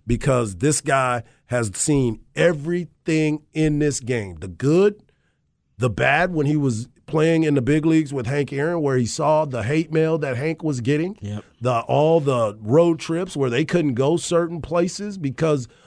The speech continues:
Speaker 1: of the way that the world was living at
Speaker 2: Mm-hmm.
Speaker 1: that time,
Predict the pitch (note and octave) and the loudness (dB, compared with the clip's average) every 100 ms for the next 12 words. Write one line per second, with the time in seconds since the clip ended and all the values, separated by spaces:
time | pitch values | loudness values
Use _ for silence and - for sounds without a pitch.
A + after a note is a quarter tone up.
0 | _ D3+ C#3+ B2 A2 A#2+ D#3+ D#3+ C#3 C3 | _ 2 2 0 0 0 0 2 0 -2
1 | A2+ B2 C#3 E3 E3 C#3 G#2+ A2+ C#3+ E3 | 0 4 4 4 0 -2 -2 0 0 0
2 | E3+ F3 B2+ F3+ F3 F#3 G3 A3 A3 | 2 0 0 -2 -2 -4 -4 -4 -10